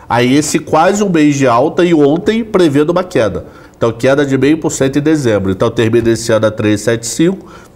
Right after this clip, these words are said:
termina ano que vem a três e vinte e cinco. Hoje eu não vi, não vou mentir, eu não vi. Então, uma aliviada na curva de juros nos últimos pregões,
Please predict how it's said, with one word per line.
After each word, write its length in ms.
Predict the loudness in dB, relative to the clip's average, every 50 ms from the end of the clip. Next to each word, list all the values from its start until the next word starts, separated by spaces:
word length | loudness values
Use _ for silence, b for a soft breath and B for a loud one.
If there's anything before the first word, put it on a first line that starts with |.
| -8 -2
termina 480 | 0 2 2 2 2 0 0 2 2 0
ano 120 | 0 -2
que 140 | -2 -2 -2
vem 220 | 0 0 2 0
a 40 | 0
três 320 | 0 0 0 0 0 0 0
e 40 |
vinte 180 | -2 -2 -2 -2
e 40 | -4
cinco. 420 | -6 -2 -2 -2 -2 -4 -6 -6 -2
Hoje 340 | 0 2 2 2 2 0
eu 60 | 0 0
não 160 | 0 0 0
vi, 220 | 0 -2 -2 -2
não 120 | -2 -2 -2
vou 140 | -2 -2
mentir, 360 | -2 -4 -4 -6 -4 -2 -2 0
eu 60 | 0
não 140 | 0 -2 -2
vi. 260 | -2 -4 -6 -6 B B B B B B B B B -6
Então, 480 | -2 0 2 2 2 0 0 -4 -6 -10 -12 -14 -12
uma 520 | -6 -2 -2 0 0 0 0 -2 -2 -2 -2
aliviada 680 | 0 0 2 0 2 2 2 2 2 2 0 0 0
na 120 | 0 -2 -2
curva 280 | -2 -2 -2 -2 0
de 140 | 0 -2 -2
juros 340 | 0 0 0 0 0 0 0
nos 180 | -2 -2 -2
últimos 380 | -2 -2 -2 -4 -4 -4 -6 -4
pregões, 680 | -2 -2 0 0 2 2 2 2 2 0 -2 -6 -12